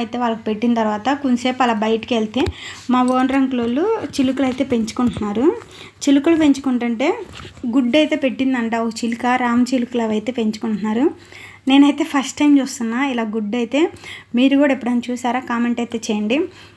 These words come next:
ఇలా ఇప్పుడని చూపిస్తున్నారు కదా, ఆ చిలుకైతే గుడ్డు అయితే పెట్టిందంట. ఇంకా ఆ గుడ్డు పెడితే ఆ గుడ్డుని ఇప్పుడు విజయవాడ అయితే తీసుకొని వెళ్తున్నారు వాళ్ళు. విజయవాడ వెళ్తా వెళ్తా నాకైతే చూపించారు. నేనైతే చాలా షాక్ అయ్యా. చిలక గుడ్డు ఇటు మరి చిన్నగా ఉంది,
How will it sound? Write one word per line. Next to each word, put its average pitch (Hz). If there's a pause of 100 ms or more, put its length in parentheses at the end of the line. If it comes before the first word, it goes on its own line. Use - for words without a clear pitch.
(120)
ఇలా 269 (360)
ఇప్పుడని 262 (100)
చూపిస్తున్నారు 254
కదా, 294 (160)
ఆ 240
చిలుకైతే 269
గుడ్డు 233
అయితే 247
పెట్టిందంట. 220 (680)
ఇంకా 269
ఆ 254
గుడ్డు 233
పెడితే 269
ఆ 311 (100)
గుడ్డుని 254
ఇప్పుడు 302
విజయవాడ 254
అయితే 240
తీసుకొని 247
వెళ్తున్నారు 220
వాళ్ళు. 220
విజయవాడ 226
వెళ్తా 214
వెళ్తా 220 (520)
నాకైతే 262 (100)
చూపించారు. 240
నేనైతే 254 (140)
చాలా 220
షాక్ 226
అయ్యా. 220 (460)
చిలక 262
గుడ్డు 247
ఇటు 254
మరి 294 (100)
చిన్నగా 311
ఉంది, 277